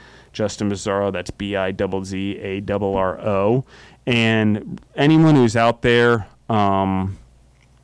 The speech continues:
any Americans who wanna come in and talk more about this, and maybe I've misrepresented something or,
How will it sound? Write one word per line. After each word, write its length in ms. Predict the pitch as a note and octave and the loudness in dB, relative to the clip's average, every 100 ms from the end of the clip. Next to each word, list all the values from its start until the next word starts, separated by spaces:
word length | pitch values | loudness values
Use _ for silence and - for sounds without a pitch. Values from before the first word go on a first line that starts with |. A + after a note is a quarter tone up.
| - - - | -20 -12 -2
any 400 | A2+ A2 G#2+ - _ _ _ _ - | 2 2 0 -2 _ _ _ _ -2
Americans 800 | A2+ A2+ A2+ A#2 - A#2 A2+ - | 2 4 4 2 2 2 2 0
who 120 | G#2 | -2
wanna 200 | G#2 G2+ | -2 -2
come 240 | - G#2+ | -2 0
in 140 | G#2 G#2 | 2 2
and 100 | G2+ | 0
talk 300 | - G#2 G2+ | 0 0 -2
more 220 | G2 G2 | -2 -2
about 280 | G2+ G2+ G2+ | 0 0 -2
this, 240 | G2 - | -4 -6
and 140 | F#2 G2 | -6 -4
maybe 400 | G#2+ G#2+ G#2 F#2+ - _ | -2 -2 -2 -4 -16 _
I've 200 | - G2+ | -8 -4
misrepresented 920 | G#2 G#2+ - A2 G2 G2+ G2 G2 G2 F#2+ | -2 -2 -2 -2 -2 -4 -4 -4 -4 -6
something 440 | G#2 G2 G2+ F#2+ E2+ C#3 | -6 -6 -6 -6 -8 -10
or, 500 | B2 A2 G2+ G2 F#2+ | -4 -2 0 0 -2